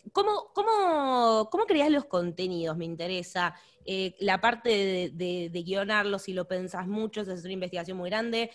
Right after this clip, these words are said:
si es más genuino, porque realmente lo que se ve es,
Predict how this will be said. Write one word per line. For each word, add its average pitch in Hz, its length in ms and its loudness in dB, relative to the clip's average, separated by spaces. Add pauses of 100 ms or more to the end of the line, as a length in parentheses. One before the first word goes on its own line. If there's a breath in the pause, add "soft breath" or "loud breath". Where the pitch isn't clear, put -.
(260 loud breath)
si - 160 0
es 202 60 2
más 220 180 2
genuino, 220 440 0
porque 196 220 -2
realmente 311 480 2
lo 262 100 2
que 190 100 -4
se 185 160 -2
ve 226 340 2
es, 190 340 0